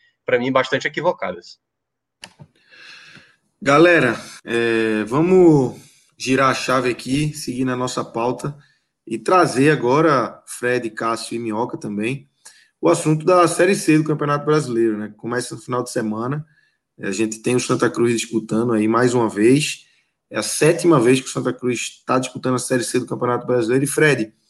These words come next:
Speaker 2: Santa que teve um início de ano, assim, turbulento, como há muito tempo eu não via. Trocas de treinadores, jogadores chegando e saindo, crise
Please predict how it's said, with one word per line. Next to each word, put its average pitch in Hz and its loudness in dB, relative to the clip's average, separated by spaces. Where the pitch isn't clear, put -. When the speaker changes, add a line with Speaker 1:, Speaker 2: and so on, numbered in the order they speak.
Speaker 2:
Santa 156 0
que 165 2
teve 170 4
um 139 2
início 123 -4
de 120 -8
ano, 120 -4
assim, 123 -8
turbulento, 156 4
como 165 -2
há 175 2
muito 160 0
tempo 165 2
eu 185 4
não 202 0
via. 127 -2
Trocas 151 0
de 131 0
treinadores, 123 0
jogadores 127 -2
chegando 123 -4
e 120 -8
saindo, 113 -6
crise 135 0